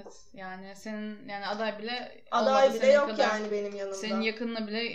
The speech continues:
Speaker 1: gelmedi kimse kevgirlikten.
Speaker 2: Belki Zeynep Hanım'la bir ortak çalışma
Speaker 1: Hmm.
Speaker 2: olabilir diye düşünüyorum.
Speaker 1: Tabii, ileride
Speaker 2: Ee,
Speaker 1: bir proje.
Speaker 2: Aynen, bir proje neden olmasın?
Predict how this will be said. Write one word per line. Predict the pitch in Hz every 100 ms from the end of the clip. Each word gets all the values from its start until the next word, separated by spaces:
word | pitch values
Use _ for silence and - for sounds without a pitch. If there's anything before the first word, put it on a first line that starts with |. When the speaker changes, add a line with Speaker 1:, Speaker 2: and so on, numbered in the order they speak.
| 220
Speaker 1:
gelmedi | 202 208 208 196 185
kimse | 185 175 190
kevgirlikten. | 185 180 180 180 214
Speaker 2:
Belki | 285 508 539 370
Zeynep | 294 302 440 440
Hanım'la | 339 247 214 185
bir |
ortak | 196 196 202 208
çalışma | - 196 202 196 202 180
Speaker 1:
Hmm. | 214
Speaker 2:
olabilir | 208 196 190 185 180
diye | 185 185
düşünüyorum. | - 214 196 180 180
Speaker 1:
Tabii, | 247
ileride | 226 254 233 214 214 208
Speaker 2:
Ee, |
Speaker 1:
bir | 208 208
proje. | 220 220 208 196 214
Speaker 2:
Aynen, | 240 226 220
bir | 220
proje | - 247 240 240 233 -
neden | 226 226 226
olmasın? | 208 180 180 - 208